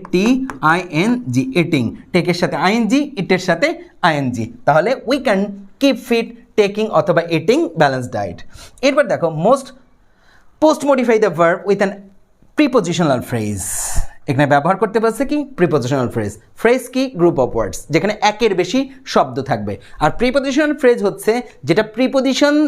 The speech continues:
এক শুরু হবে কিন্তু তার সাথে আরও কয়েকটা শব্দ থাকবে, কিন্তু প্রিপোজিশন দিয়ে শুরু হবে এবং তারপরে, আহ, একাধিক শব্দ থাকবে।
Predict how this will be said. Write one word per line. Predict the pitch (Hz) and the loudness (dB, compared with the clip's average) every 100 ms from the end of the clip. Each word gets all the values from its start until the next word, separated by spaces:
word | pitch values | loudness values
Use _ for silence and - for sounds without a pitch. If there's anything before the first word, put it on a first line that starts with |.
| 269 | 0
এক | 208 220 - - - - | -2 -2 -6 -10 -8 -2
শুরু | - 320 302 | 2 4 4
হবে | 269 262 302 320 - - | 2 2 0 -2 -8 -2
কিন্তু | 226 277 277 | 0 0 2
তার | 214 202 | 2 2
সাথে | 214 175 - | -2 -2 0
আরও | 180 165 | 0 2
কয়েকটা | 160 156 151 254 | 2 0 0 -2
শব্দ | 240 190 143 143 | 0 -2 0 0
থাকবে, | 127 110 110 104 - - | 0 -2 -4 -6 -12 -2
কিন্তু | 147 156 | 0 2
প্রিপোজিশন | 220 214 208 208 247 | 2 2 0 0 0
দিয়ে | 254 | 0
শুরু | - 247 247 | 0 0 2
হবে | 254 311 | 2 0
এবং | 214 190 | -2 2
তারপরে, | 156 143 190 311 349 - - - - | 0 2 2 2 0 -8 -20 -8 0
আহ, | 156 160 185 | 2 2 0
একাধিক | 190 185 202 | 0 -2 0
শব্দ | 202 147 160 | 0 0 0
থাকবে। | 160 156 262 | 0 0 -2